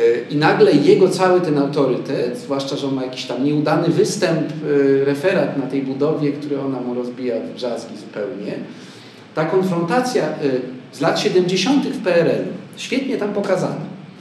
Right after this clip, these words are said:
to jest taka trochę konfrontacja z lalką Barbie architektką wówczas. To znaczy, ta Szapołowska oczywiście jest piękna, jest efektowna, jest inteligentna, e, jest samosterowna, ale ma za sobą pewną tradycję, która jej pewnie pozwala do tego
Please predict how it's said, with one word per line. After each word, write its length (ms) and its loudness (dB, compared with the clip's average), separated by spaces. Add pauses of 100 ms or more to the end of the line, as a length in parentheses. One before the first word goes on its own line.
(460)
to 60 4
jest 180 4
taka 200 0
trochę 320 4
konfrontacja 640 0
z 80 -2
lalką 260 -2
Barbie 440 0
architektką 580 -8 (400)
wówczas. 400 -18 (200)
To 60 -16
znaczy, 380 -4 (400)
ta 80 -4
Szapołowska 580 2
oczywiście 400 -4
jest 220 -8
piękna, 720 0 (300)
jest 280 -2
efektowna, 640 0
jest 240 -2
inteligentna, 1120 -2 (220)
e, 60 0
jest 280 0
samosterowna, 840 4 (440)
ale 240 6
ma 140 6
za 100 2
sobą 440 0
pewną 300 0
tradycję, 520 -2
która 220 -6
jej 140 -2
pewnie 280 -2
pozwala 420 -6
do 120 -8
tego 240 -10